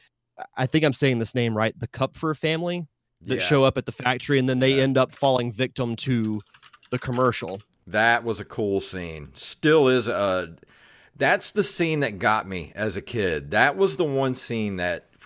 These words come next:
Speaker 2: creeped me out when I was a kid and scared the hell out of me.
Speaker 1: Well, it was just such a slow build because, you know, the kid puts the mask on. The parents are just like, "We've seen this commercial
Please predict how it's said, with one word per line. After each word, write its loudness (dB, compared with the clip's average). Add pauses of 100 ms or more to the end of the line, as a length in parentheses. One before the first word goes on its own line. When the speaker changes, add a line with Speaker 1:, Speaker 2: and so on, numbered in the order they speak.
(100)
Speaker 2:
creeped -2
me -2
out -2
when -2
I 0
was -4
a -10
kid -6
and -12
scared -4
the -6
hell -6
out -6
of -12
me. -18 (1400)
Speaker 1:
Well, 10
it 8
was 6
just 2
such 0
a 0
slow 4
build 2
because, -2
you -2
know, -2
the -6
kid -4
puts -4
the -8
mask 0
on. -4 (420)
The -8
parents 4
are 0
just -4
like, -12 (220)
"We've -2
seen 2
this 2
commercial -2